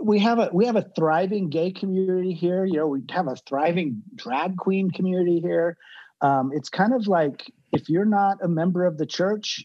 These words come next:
you're a member of everything else. And, and there's something really communal about that. There's this acceptance, you know, and I, I think most people that come here, if they get the right exposure to the right groups of people, are just shocked at how, one, normal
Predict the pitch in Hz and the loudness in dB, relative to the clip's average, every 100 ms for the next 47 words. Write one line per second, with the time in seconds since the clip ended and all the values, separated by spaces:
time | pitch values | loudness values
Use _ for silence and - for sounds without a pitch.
0 | - 139 160 151 143 170 175 160 135 151 | -4 0 2 2 0 0 2 2 0 0
1 | 160 143 156 139 139 101 - - 139 135 | 0 0 0 0 -2 -4 -10 -8 -6 -6
2 | - 151 151 - 160 - 202 202 220 170 | -4 -4 -4 -2 -2 2 0 2 2 4
3 | 170 180 170 175 _ _ - - 147 190 | 4 4 2 -2 _ _ -8 0 4 4
4 | 262 135 120 104 - 110 98 - 123 - | 4 0 -2 -6 -6 -4 -4 -4 -6 -4
5 | 135 120 - - 156 - 92 - - - | -6 -6 -2 0 0 -2 -10 -8 -10 -8
6 | - 117 123 247 107 - _ _ - - | -4 -2 -2 -2 -6 -8 _ _ -16 -12
7 | - 147 - 226 175 185 214 190 151 143 | -6 -2 0 0 2 2 0 0 -2 0
8 | 165 156 143 131 131 135 - 139 139 190 | 0 2 0 0 -2 -2 0 0 0 -2
9 | 156 123 131 143 151 131 - - 139 147 | -2 0 0 0 0 -2 -6 -2 0 0
10 | 139 147 139 139 117 - - - - 117 | 0 -2 0 -2 -2 -6 -20 -16 -4 0
11 | 135 143 139 139 - 110 135 123 120 113 | 2 2 0 0 -2 -2 0 0 -2 -2
12 | 120 - - 143 139 131 120 107 - - | -2 -2 0 2 2 -2 -4 -4 -8 -4
13 | 131 123 117 - _ - 151 160 139 143 | 0 2 0 -6 _ -2 2 2 2 2
14 | 165 170 160 160 | 2 2 2 0